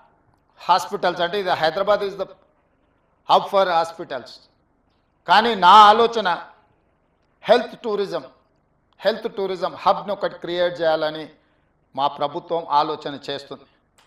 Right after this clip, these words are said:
ప్రపంచంతోనే పోటీ పడే విధంగా ప్రపంచంలో ఉండే అన్ని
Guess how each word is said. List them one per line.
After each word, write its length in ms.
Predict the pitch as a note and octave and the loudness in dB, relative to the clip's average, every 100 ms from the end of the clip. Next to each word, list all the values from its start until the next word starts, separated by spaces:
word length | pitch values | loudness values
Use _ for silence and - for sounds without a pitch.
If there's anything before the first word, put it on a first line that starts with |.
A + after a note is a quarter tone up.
| _ _ _ - _ - - | _ _ _ -20 _ -20 -4
ప్రపంచంతోనే 760 | E3+ F3+ A#3+ A#3 A#3 A3+ A3+ A3 A3 | 0 4 4 4 0 2 0 0 0
పోటీ 260 | G3 G#3+ A3+ A3 | -2 0 0 2
పడే 220 | G3+ G3 F#3 | 2 2 -2
విధంగా 320 | F3 F#3+ F3 - - - - - - - - - - - - _ - - _ - | 0 0 0 -4 -6 -18 -20 -20 -20 -20 -20 -20 -20 -20 -20 _ -20 -20 _ -2
ప్రపంచంలో 680 | F3 F#3 A#3+ A#3 A#3+ A#3 A#3 G#3+ G#3+ | -2 0 -2 0 0 2 2 2 -2
ఉండే 240 | G#3 G#3+ F3 - _ _ _ _ _ _ _ _ _ _ _ _ _ - | -4 -4 -6 -14 _ _ _ _ _ _ _ _ _ _ _ _ _ -6
అన్ని 420 | D3+ G#3 B3+ B3+ | -6 -4 -2 -2